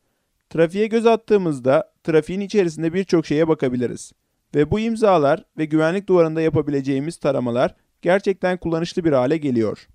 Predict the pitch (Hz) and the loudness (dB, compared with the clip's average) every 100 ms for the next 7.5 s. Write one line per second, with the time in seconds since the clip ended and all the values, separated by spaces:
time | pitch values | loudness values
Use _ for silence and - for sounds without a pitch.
0 | _ _ _ - 180 208 220 220 240 - | _ _ _ -8 -4 0 0 0 -2 0
1 | 214 180 147 127 139 - 175 196 196 - | 4 6 4 2 0 -2 -4 -2 -2 -2
2 | 156 175 131 113 - _ _ _ _ _ | 0 0 0 -4 -10 _ _ _ _ _
3 | - 165 175 196 220 - 214 202 180 147 | -6 -4 -2 -2 -4 -2 2 2 2 0
4 | 185 - 151 147 160 131 113 - _ _ | -2 0 0 2 0 -4 -6 -10 _ _
5 | _ _ - 165 185 208 180 175 185 214 | _ _ -8 -2 0 0 0 0 0 -2
6 | 185 - - 156 143 147 180 165 147 135 | -4 -6 -14 -6 -4 -4 -4 -4 -2 -2
7 | 143 147 120 104 - | -2 -2 -6 -8 -14